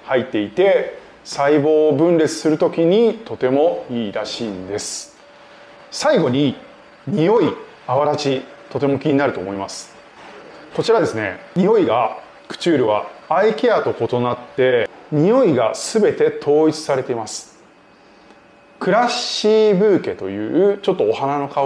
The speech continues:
りが全体的にするみたいです。特徴的な匂いとしては、イリス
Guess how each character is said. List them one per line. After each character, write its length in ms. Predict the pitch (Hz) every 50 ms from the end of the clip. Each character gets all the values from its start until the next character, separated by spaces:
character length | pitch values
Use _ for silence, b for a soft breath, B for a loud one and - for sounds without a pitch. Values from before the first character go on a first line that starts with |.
| 139
り 100 | 139 135
が 380 | 139 160 165 170 165 165 - - -
全 220 | 113 117 117 110
体 120 | 117 113
的 200 | 107 120 113 139
に 100 | 156 170
す 220 | 156 - - - 98
る 80 | 104
み 100 | 101 104
た 100 | 92 107
い 80 | 95 92
で 80 | 92 98
す。 280 | - - - - - - - B B B B B B B -
特 180 | - 233 -
徴 160 | - - 359 349
的 120 | - 320
な 120 | 339 370 339
匂 160 | 311 311 311
い 40 | 226
と 60 | 180
し 80 | - -
て 60 | 165
は、 160 | 151 147 135
イ 160 | 220 226 262 277
リ 180 | 294 269 226
ス 440 | - - - - - - - - -